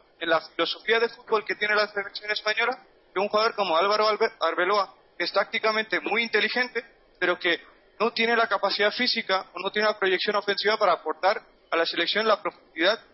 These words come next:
que necesitará la selección en la Eurocopa desde esa banda derecha, con una profundidad que aportaba antes Sergio Ramos y que en ningún caso va, va a aportar Álvaro,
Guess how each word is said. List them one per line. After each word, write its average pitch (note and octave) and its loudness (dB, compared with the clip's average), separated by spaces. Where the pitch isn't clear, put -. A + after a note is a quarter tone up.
que E3+ -2
necesitará E3 0
la G#3 2
selección G3 -2
en G3+ 0
la G3 4
Eurocopa G#3 0
desde F3+ 2
esa G3+ 0
banda G3 0
derecha, D#3+ 0
con F3 -4
una F#3+ 0
profundidad F#3+ -2
que F#3+ -2
aportaba F3+ 2
antes G#3 -2
Sergio G#3+ -2
Ramos A#3 -2
y D#3 -6
que E3 2
en D#3+ -6
ningún F3+ -8
caso A#3+ 0
va, D#3 2
va E3 4
a - 4
aportar F3+ 0
Álvaro, F3+ 0